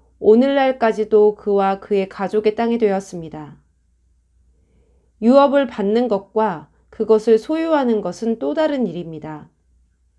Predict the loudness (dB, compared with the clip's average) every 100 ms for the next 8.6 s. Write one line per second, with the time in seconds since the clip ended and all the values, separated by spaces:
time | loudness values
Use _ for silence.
0 | _ _ _ _ _ 0 6 6 4 0
1 | -2 -2 -2 -2 0 -2 -2 -4 -4 -2
2 | 0 -2 -4 -4 -4 -6 -8 -4 -2 -4
3 | -10 _ _ _ _ _ _ 2 6 6
4 | 4 -2 0 2 2 0 -2 -2 -6 -6
5 | -4 -4 -4 -2 -4 -2 0 0 -2 -4
6 | -4 -4 -2 -2 -2 -4 -2 -2 -2 -4
7 | 2 4 2 0 -2 -2 -4 -2 -2 -2
8 | -8 -10 -10 -14 -18